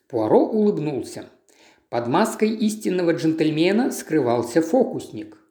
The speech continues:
На рассвете следующего утра корабль подошёл к Александрии.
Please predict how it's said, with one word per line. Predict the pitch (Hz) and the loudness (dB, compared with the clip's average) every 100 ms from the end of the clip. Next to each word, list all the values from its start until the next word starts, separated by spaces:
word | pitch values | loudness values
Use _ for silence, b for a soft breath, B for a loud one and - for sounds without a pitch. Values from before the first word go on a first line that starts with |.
| _ b b b b b b | _ b b b b b b
На | 139 | 0
рассвете | 185 208 226 311 269 | 0 2 4 2 2
следующего | - 226 175 156 196 185 | -4 -4 -4 -2 0 0
утра | - 254 311 277 | 2 0 0 0
корабль | 277 170 165 208 214 220 | -2 0 2 2 2 0
подошёл | 175 143 - 165 165 | -2 -4 0 0 0
к | 165 | 0
Александрии. | 143 - 147 143 139 120 95 92 | -2 -4 -6 -6 -4 -4 -4 -8